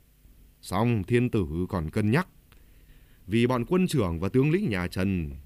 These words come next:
ương bướng lắm, nên người muốn bình định xong Chiêm Thành sẽ làm bàn đạp đánh sang.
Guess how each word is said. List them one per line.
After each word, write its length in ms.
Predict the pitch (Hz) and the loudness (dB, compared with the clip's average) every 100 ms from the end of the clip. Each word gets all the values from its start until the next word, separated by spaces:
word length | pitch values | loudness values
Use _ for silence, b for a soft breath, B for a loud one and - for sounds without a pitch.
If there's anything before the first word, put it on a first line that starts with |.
| - - | -16 -6
ương 300 | 90 87 82 | -4 -2 -2
bướng 360 | 87 110 190 | -2 0 0
lắm, 380 | 117 120 233 208 - - - - - - | 2 2 2 0 -6 -20 -20 -20 -20 -8
nên 420 | 92 104 120 113 | 0 2 2 2
người 300 | 101 98 98 | 4 4 4
muốn 280 | 101 101 180 | 4 2 2
bình 180 | 107 92 | 0 0
định 200 | 95 82 | 0 -2
xong 300 | - 127 139 | -2 -2 0
Chiêm 200 | 165 135 | 0 0
Thành 360 | 98 95 82 73 b b b - | 0 0 -2 -6 b b b -10
sẽ 140 | 117 | -4
làm 220 | 143 92 | -2 0
bàn 200 | 87 85 | 0 0
đạp 240 | 85 78 90 | -2 -4 -4
đánh 220 | 98 208 | -2 -2
sang. 300 | - 104 | -2 -2